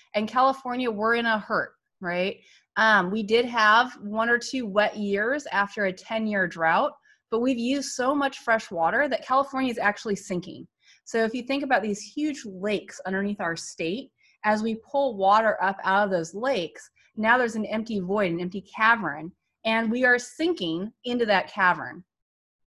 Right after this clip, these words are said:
Twenty-five percent of all species of fish have been overharvested.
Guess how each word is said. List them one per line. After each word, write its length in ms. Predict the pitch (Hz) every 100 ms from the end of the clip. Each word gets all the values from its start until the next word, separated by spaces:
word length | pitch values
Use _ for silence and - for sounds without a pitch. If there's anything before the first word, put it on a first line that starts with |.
| _ _ _ - - _ - _
Twenty-five 640 | - 311 349 330 285 285
percent 380 | 285 269 262 226
of 120 | 208 -
all 380 | 214 220 247 247
species 420 | - 240 247 233
of 100 | 220
fish 400 | 220 247 277 -
have 180 | - 233
been 120 | 220
overharvested. 840 | 180 185 185 180 151 151 - -